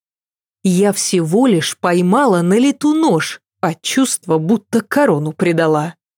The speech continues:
Неужели меня в чём-то подозревают? А сам-то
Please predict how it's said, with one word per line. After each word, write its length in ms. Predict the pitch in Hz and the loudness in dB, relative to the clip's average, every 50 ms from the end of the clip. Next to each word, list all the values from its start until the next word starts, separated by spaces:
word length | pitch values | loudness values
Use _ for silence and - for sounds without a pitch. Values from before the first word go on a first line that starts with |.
| _ - | _ -4
Неужели 760 | - 196 185 165 156 165 170 160 160 156 220 294 294 226 170 156 | 0 0 0 2 0 -2 -2 -2 -2 0 0 2 2 2 0 0
меня 400 | 165 180 208 269 277 277 254 - | 0 0 2 2 2 2 0 -2
в 60 | - | -2
чём-то 400 | - - 285 262 220 - 247 233 | -4 -2 -2 -2 0 0 -2 0
подозревают? 960 | - 247 214 226 226 196 214 226 226 196 151 156 156 151 156 151 _ - - _ _ _ _ _ _ _ - | 0 0 2 2 2 2 2 2 2 2 2 0 -2 -2 -4 -6 _ -12 -20 _ _ _ _ _ _ _ -4
А 140 | 247 190 165 | -2 -2 -2
сам-то 880 | - - - - - - 285 269 226 170 156 147 - - 160 160 165 | -2 -4 -6 -4 -2 -2 0 0 0 0 -2 -4 -4 -4 -4 -4 -4